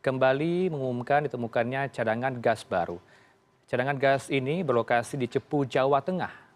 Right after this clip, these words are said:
Dilansir dari detik dot com, cadangan gas baru ini ditemukan kontraktor kontrak kerjasama atau K K S Pertamina E P Regional empat Zona sebelas. Cadangan gas ditemukan setelah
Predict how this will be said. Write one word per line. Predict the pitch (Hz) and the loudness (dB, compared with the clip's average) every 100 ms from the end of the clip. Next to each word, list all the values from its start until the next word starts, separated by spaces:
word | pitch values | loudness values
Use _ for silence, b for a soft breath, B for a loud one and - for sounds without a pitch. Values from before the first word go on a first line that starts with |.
| _ _ _ _ _ _ _ _ _ _ _ _ - | _ _ _ _ _ _ _ _ _ _ _ _ -6
Dilansir | 120 151 156 - 175 175 | 2 4 4 4 4 4
dari | 147 143 143 160 | 4 4 4 4
detik | 143 131 127 | 0 0 -2
dot | 120 | -2
com, | - 104 165 | 2 0 0
cadangan | 180 127 113 113 110 | -6 -2 -2 -2 -2
gas | 113 117 - | 0 0 0
baru | 113 113 120 | 2 2 0
ini | 120 | -2
ditemukan | 143 117 110 - 131 135 | -4 -4 -4 0 -2 0
kontraktor | 120 113 107 - - 143 - | -4 0 -4 -2 0 0 0
kontrak | 117 120 120 127 - | -2 -2 2 0 0
kerjasama | 113 117 - 104 92 117 | -2 -2 2 2 2 -4
atau | 123 - 120 117 | -2 2 2 2
K | 123 | 0
K | 113 117 117 | 0 0 0
S | 131 - - | -4 -6 -8
Pertamina | - - 107 127 147 117 | -6 -2 -2 0 -2 0
E | 107 | -2
P | - 151 175 | 0 0 0
Regional | 143 117 123 127 123 | -4 -2 0 0 0
empat | 123 - 160 - 123 | 0 0 0 -2 0
Zona | 151 165 165 | 2 4 0
sebelas. | - 123 107 85 - - b b b b _ | 0 0 0 -2 -10 -20 b b b b _
Cadangan | 127 123 143 | -2 0 0
gas | 131 135 135 - | 2 2 2 -2
ditemukan | 123 120 - 135 | -4 -2 2 0
setelah | 147 - 120 120 | 0 -2 2 2